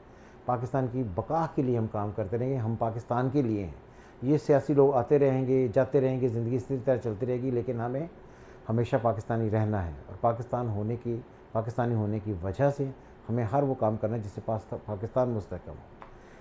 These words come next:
इसलिए पाकिस्तान की खुशहाली के लिए उम्मीद करते हैं कि ये फेज़ अच्छा गुजरेगा। आप लोग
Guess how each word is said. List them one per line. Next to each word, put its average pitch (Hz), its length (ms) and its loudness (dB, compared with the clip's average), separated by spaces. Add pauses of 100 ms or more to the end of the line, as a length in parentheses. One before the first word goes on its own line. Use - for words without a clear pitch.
(120)
इसलिए 123 240 -2
पाकिस्तान 123 420 2
की 120 140 -4
खुशहाली 101 460 -2
के 131 160 2
लिए 123 300 0 (100)
उम्मीद 120 260 -2
करते 117 280 0
हैं 117 80 -4
कि 117 60 -2
ये 110 140 -2
फेज़ 104 280 -4
अच्छा - 240 -4
गुजरेगा। 120 500 -4 (640)
आप 110 200 2
लोग 113 220 2